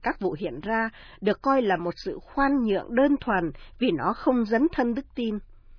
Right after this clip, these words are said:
Và sự so sánh đi xa hơn rất nhiều, cả hai trường hợp đều liên quan tới việc sùng mộ. Ngày nay, vấn đề đã thay đổi,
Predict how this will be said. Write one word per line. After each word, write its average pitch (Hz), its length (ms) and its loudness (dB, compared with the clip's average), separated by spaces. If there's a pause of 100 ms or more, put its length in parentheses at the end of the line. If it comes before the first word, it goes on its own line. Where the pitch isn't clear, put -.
(480)
Và 233 100 4
sự - 160 -2
so 311 180 0
sánh 302 300 0
đi 302 100 2
xa 311 180 0
hơn 302 220 6
rất 349 240 -2
nhiều, 196 400 -2 (380)
cả 170 120 -4
hai 233 260 -2
trường 190 260 -4
hợp 165 300 -4
đều 165 140 -4
liên 247 280 0
quan 254 400 -2
tới 311 140 2
việc 214 180 -2
sùng 175 380 -4
mộ. 160 220 -6 (760)
Ngày 202 260 0
nay, 214 260 0 (140)
vấn 214 140 2 (140)
đề 190 220 0
đã - 160 -6
thay 269 180 0
đổi, 147 320 -4